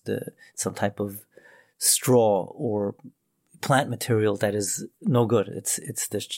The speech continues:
the part of the plant that we don't eat or don't use. Lahava yirpeh, the flame weakens it, just makes it disappear.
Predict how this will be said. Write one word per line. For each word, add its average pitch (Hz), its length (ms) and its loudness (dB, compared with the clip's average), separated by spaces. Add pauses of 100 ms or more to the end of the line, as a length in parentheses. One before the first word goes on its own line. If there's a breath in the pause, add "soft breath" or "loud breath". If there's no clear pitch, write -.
the 104 380 -2 (720 soft breath)
part 135 220 4
of 110 80 2
the 104 40 2
plant 110 280 -2
that 104 80 0
we 104 80 0
don't 107 260 2
eat 107 260 -4
or 104 100 0
don't 107 180 0
use. 110 320 -2 (340 loud breath)
Lahava 117 340 4
yirpeh, 107 440 0 (220 soft breath)
the - 60 -2
flame 131 560 2
weakens 113 380 0
it, 117 160 -2 (160)
just - 320 -4
makes 107 240 -6
it 104 80 -2
disappear. 104 540 -2